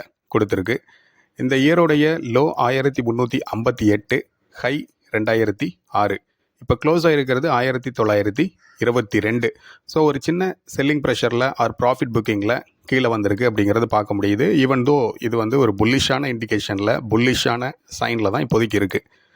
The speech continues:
So, கம்மிங் டேஸ்ல, கம்மிங் மந்த்ஸ்ல ஆயிரத்தி எட்நூத்தி எண்பத்தி எட்டு, ஆயிரத்தி தொள்ளாயிரத்தி ஐம்பது, ரெண்டாயிரம் இந்த லெவல்ஸுக்கெல்லாம் மேல சஸ்டெயின் பண்றாங்க அப்படின்னா இது ஒரு சூப்பர் டூப்பர்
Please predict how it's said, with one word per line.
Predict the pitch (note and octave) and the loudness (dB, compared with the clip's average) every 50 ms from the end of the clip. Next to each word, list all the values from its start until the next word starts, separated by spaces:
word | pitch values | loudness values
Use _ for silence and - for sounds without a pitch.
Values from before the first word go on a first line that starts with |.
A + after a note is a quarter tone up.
| _ - _ _ _ - | _ -20 _ _ _ -4
So, | D#3+ | -2
கம்மிங் | - - C3 D#3 F#3 F#3+ F3 | -2 0 -2 0 0 0 0
டேஸ்ல, | D#3+ D#3+ D3+ - D#3+ D#3+ | 0 -2 0 0 -2 -2
கம்மிங் | C#3+ C#3+ C3+ C#3 C#3 C3 | 0 0 -2 -2 -2 0
மந்த்ஸ்ல | B2+ B2+ B2+ B2 - C#3+ C#3 | 0 -2 -2 -2 -2 -2 0
ஆயிரத்தி | C3+ A#2+ A#2 B2+ C#3 C#3+ C#3+ C3 - C3 B2 | 0 0 0 0 2 0 0 -2 0 -2 -2
எட்நூத்தி | A2+ A2+ - B2+ A#2+ A#2 - A#2 | -2 -2 -2 -4 -4 -4 -2 -2
எண்பத்தி | G2+ G2 G#2+ B2 C3+ C#3+ C3 C3 A#2 | 0 0 0 0 -2 0 0 0 0
எட்டு, | A2+ G#2+ G#2+ - _ A#2+ A#2+ B2 - - _ _ _ _ - _ _ | 0 0 0 -2 _ -4 -2 -2 -6 -10 _ _ _ _ -20 _ _
ஆயிரத்தி | - A2 A#2 C#3 D3+ D3+ D3 C#3+ D3+ | -2 -2 0 2 0 0 -2 -4 -4
தொள்ளாயிரத்தி | C3 - B2 A#2 A#2+ B2+ B2 A#2 A#2+ C#3 C3+ | -2 0 0 2 2 2 0 -2 -4 -6 -8
ஐம்பது, | - - A2+ A#2+ C3 C3 A#2+ A2+ A#2 A2+ A#2+ - _ _ _ _ _ - | -6 -6 -6 -4 -2 -2 0 2 0 0 0 -4 _ _ _ _ _ -4
ரெண்டாயிரம் | - G#2+ A2+ C3 C#3 D3+ C#3 B2 A#2 A2 A#2 A#2+ A#2 | -2 0 0 0 0 0 0 0 -2 -2 -4 -4 -4
இந்த | B2 A#2 A2 G#2 | -8 -4 -2 0
லெவல்ஸுக்கெல்லாம் | G#2 G#2 A2+ C3+ D3 D#3 - - B2+ - A#2 A#2 C3 D3 C#3 A#2 | 0 0 0 2 0 0 0 -2 -2 0 0 0 0 0 -2 -2
மேல | G2 G2+ G#2+ A#2 B2+ C3+ B2+ B2+ F2+ - - _ _ _ _ _ _ _ - - - | -2 0 0 0 0 0 0 -2 -2 -4 -10 _ _ _ _ _ _ _ -20 -4 -2
சஸ்டெயின் | B2+ A#2+ - - D#3 D3 C#3+ | -2 -2 0 0 0 2 2
பண்றாங்க | C3 B2 A#2 A2+ G#2+ G#2+ A2+ B2+ | 0 0 0 0 -2 0 0 -2
அப்படின்னா | C#3+ B2 A2 G#2 G2 F#2+ G#2 B2 D3 - - | -2 0 -2 -2 -2 0 -2 -2 -2 -4 -10
இது | _ - B2 A#2+ | _ -4 0 2
ஒரு | B2 A#2 A2+ A2+ A2 - | 2 2 2 2 0 0
சூப்பர் | - - F3 F3 E3+ - E3+ D#3+ D3 | -2 0 0 0 2 2 0 0 2
டூப்பர் | A#2+ B2 B2+ A#2+ - C#3 C#3+ | 2 2 2 2 0 -2 -2